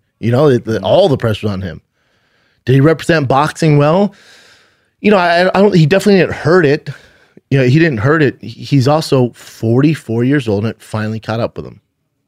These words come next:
It caught up with him, man. It just, you know, he has to be very, I don't think, I, I'm almost positive he announced he's not doing it anymore. You, you, you know, you start, I could get dicey Jake lands some of those shots on you that Logan did.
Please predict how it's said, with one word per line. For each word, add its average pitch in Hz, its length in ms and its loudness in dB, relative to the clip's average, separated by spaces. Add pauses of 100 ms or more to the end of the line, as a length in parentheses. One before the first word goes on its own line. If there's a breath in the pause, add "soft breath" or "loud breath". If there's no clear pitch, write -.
It 123 100 -2
caught 180 180 0
up 214 160 0
with 123 100 2
him, 98 140 -4
man. 104 120 -4
It 123 180 2
just, - 340 -2
you 127 100 0
know, 131 200 0 (260 soft breath)
he 131 120 0
has 156 100 2
to 147 80 0
be 147 80 4
very, 151 320 2
I 123 120 0
don't 156 120 0
think, 147 240 -2 (180 loud breath)
I, 139 220 -4
I'm 151 120 0 (200)
almost 190 420 0
positive 151 320 0
he 127 60 2
announced 120 240 -2
he's 117 100 -4
not 107 160 -2
doing 104 200 -4
it 98 40 -4
anymore. 85 320 -12 (580)
You, 123 220 -2
you, 135 460 2
you 131 120 0
know, 120 80 2
you 120 120 0
start, 160 360 -2 (1500 soft breath)
I 131 60 0
could 175 160 0
get 190 120 0
dicey 185 400 0
Jake 147 240 0
lands 131 240 0
some 127 80 2
of 117 60 0
those 107 100 -2
shots 92 320 -6
on 95 100 -6
you 95 120 -6
that 85 160 -6
Logan 85 320 -12
did. - 160 -20